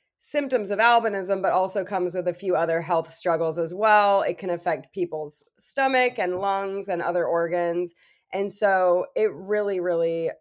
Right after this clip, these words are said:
um, is so important for us to have community to kind of, you know, I think knowledge is power. So when you're talking to medical professionals, really knowing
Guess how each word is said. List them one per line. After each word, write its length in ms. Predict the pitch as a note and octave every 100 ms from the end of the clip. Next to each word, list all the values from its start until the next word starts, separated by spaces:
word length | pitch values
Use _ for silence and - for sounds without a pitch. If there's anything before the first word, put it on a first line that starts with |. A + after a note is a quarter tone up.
| -
um, 500 | E3+ D#3+ D3+ D3+ D3 _
is 160 | F#3+ F3+
so 160 | G#3 F#3
important 480 | F3 F3+ C#3 D#3+
for 140 | - D3+
us 240 | D#3 -
to 60 | F3
have 200 | E3+ -
community 760 | F#3+ F3+ F3+ F3 F3 F#3 F#3+ _ _ _ -
to 440 | - A3 A3 A3 -
kind 220 | A3 D4+
of, 120 | E4+
you 160 | G#3 A#3
know, 160 | A3 G#3+
I 80 | G3+
think 240 | G#3 A#3 G#3
knowledge 480 | F#3 F#3+ G#3+ F3+
is 100 | F3+
power. 640 | - E3+ D#3 E3+ G3 B3+ C#4
So 240 | - G3+
when 220 | G3 F#3+
you're 100 | F#3+
talking 460 | F#3 F#3 F#3 F#3+ F#3
to 60 |
medical 420 | F3+ F3 F#3 G3 F#3
professionals, 800 | F3+ - D#3+ D#3 G3 G3+ F#3+ F#3
really 240 | F#3+ F#3
knowing 640 | F3+ F#3 G3 F#3 E3+ E3+